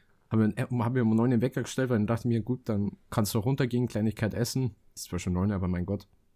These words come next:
Hab dahin, bin dann so in meinem Halbschlaf, bin ich aufgewacht, ich hab's über Alexa gestellt. Dann so im Halbschlaf einfach nur, „Alexa, stopp“, weitergepennt.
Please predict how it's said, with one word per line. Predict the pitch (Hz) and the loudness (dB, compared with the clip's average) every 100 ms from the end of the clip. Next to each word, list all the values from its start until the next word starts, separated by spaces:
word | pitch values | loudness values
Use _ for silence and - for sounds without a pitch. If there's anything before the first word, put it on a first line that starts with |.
| _ _ _ _ _ _ _ | _ _ _ _ _ _ _
Hab | - 101 | -6 -4
dahin, | - 113 113 107 101 | 0 2 2 0 -4
bin | - 110 | 0 2
dann | 110 | 4
so | 107 | 2
in | 101 | 2
meinem | 98 92 | 2 2
Halbschlaf, | 113 - - 107 - | 2 0 -2 -4 -2
bin | 110 | 0
ich | 98 110 | 0 0
aufgewacht, | 131 - 107 110 | -2 -4 -4 -4
ich | - | -4
hab's | 110 98 | -6 -4
über | 110 113 | -2 0
Alexa | 101 110 113 | 2 0 -2
gestellt. | 101 92 - 104 120 - - - - - _ - | -2 -2 0 2 2 0 -14 -20 -20 -20 _ -4
Dann | 107 | -2
so | 113 | 2
im | 107 98 | 2 4
Halbschlaf | 117 - 120 104 | 2 2 0 0
einfach | 117 110 107 | -2 0 2
nur, | 113 113 98 - _ _ _ _ | 2 2 0 -6 _ _ _ _
„Alexa, | 110 104 104 - 113 98 | 0 2 4 4 2 2
stopp“, | - - 123 120 - - - _ _ | -4 6 6 8 4 0 -6 _ _
weitergepennt. | 95 95 92 90 95 95 | -2 0 -2 0 -2 -4